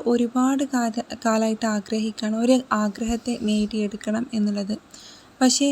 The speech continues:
നമ്മൾ എത്രയൊക്കെ അതിന് വേണ്ടിയിട്ട് പരിശ്രമിച്ചാലും ആ ഒരു കാര്യത്തിലേക്ക് മാത്രം നമ്മൾ എത്തിപ്പെടാത്തൊരു സാഹചര്യം വരികയാണെങ്കിൽ,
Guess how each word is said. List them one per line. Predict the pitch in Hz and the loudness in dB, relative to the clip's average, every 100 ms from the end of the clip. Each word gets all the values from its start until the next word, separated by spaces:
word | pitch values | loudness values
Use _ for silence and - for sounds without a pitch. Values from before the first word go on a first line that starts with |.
| 269 - - | 0 -10 -4
നമ്മൾ | 262 254 269 | 4 6 6
എത്രയൊക്കെ | 262 - 285 285 285 294 | 4 -2 -2 -2 0 -2
അതിന് | 277 262 | 2 4
വേണ്ടിയിട്ട് | 254 240 233 240 | 4 2 0 -2
പരിശ്രമിച്ചാലും | 226 214 - 226 220 - 220 208 208 - 233 | -4 -2 -2 0 0 -2 -2 -2 -4 -2 2
ആ | 254 | 4
ഒരു | 262 262 | 4 2
കാര്യത്തിലേക്ക് | 240 226 233 233 240 240 233 | 0 0 0 0 -2 0 -2
മാത്രം | 220 233 226 254 240 | 0 -2 0 0 0
നമ്മൾ | 226 220 - | 0 -2 -4
എത്തിപ്പെടാത്തൊരു | 214 - 233 226 220 208 220 | -6 -4 -4 -2 -2 -4 -4
സാഹചര്യം | 214 214 196 208 208 214 | -2 -4 -4 -4 -4 -4
വരികയാണെങ്കിൽ, | 202 196 202 190 190 190 | -4 -4 -4 -4 -4 -4